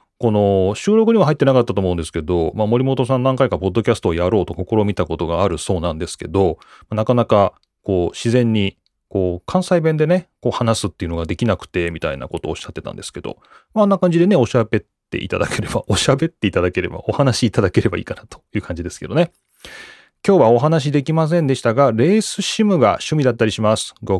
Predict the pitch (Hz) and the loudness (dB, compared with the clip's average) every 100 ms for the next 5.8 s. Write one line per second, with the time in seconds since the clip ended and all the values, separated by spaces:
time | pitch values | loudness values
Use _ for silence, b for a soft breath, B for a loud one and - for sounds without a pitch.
0 | - - 151 127 110 - 143 113 143 110 | -2 -2 0 2 0 0 0 2 2 0
1 | 147 110 95 127 139 - 131 123 156 131 | 0 -2 0 0 -2 -2 -4 0 0 0
2 | _ _ _ _ 90 - - - 95 95 | _ _ _ _ -6 -6 -14 -10 -4 -4
3 | 87 85 107 123 - 123 113 113 85 90 | -2 -2 0 0 2 4 4 2 -4 -4
4 | 90 98 120 98 87 87 - 95 85 90 | -2 2 0 0 -6 -8 -6 -6 -2 -2
5 | 87 104 92 90 127 151 139 - | -2 -4 -6 -2 -2 0 0 -2